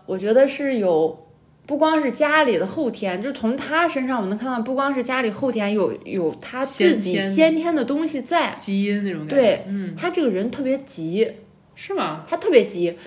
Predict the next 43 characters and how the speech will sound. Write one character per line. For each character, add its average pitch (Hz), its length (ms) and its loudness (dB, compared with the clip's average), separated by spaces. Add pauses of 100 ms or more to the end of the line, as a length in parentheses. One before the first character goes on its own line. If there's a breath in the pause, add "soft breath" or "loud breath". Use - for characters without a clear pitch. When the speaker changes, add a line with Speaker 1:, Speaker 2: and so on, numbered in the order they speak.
Speaker 1:
像 370 220 4
我 233 120 8
给 269 140 2
你 285 100 0
传 226 280 0
消 294 220 4
息， 311 140 4
我 214 60 6
跟 240 100 4
你 240 100 2
说 254 440 4
描 196 220 4
述 254 200 2
跳 247 220 2
跳 240 80 4
的 196 140 4
一 208 40 2
些 226 180 4
行 214 220 0
为 214 80 2
的 220 60 2
时 233 60 4
候， 202 60 4
我 165 60 2
都 196 100 0
说 214 160 2
他 233 140 -2
就 247 100 0
是 233 140 -2
立 240 220 2
刻， 247 420 2 (160 loud breath)
Speaker 2:
嗯。 202 80 -8
Speaker 1:
马 220 260 4
上。 - 640 2
Speaker 2:
嗯。 196 320 -8
Speaker 1:
我 262 100 2
真 320 140 2
的 359 80 4
不 262 100 0
是 285 140 2
个， 269 260 6
说 294 220 8
是 262 340 6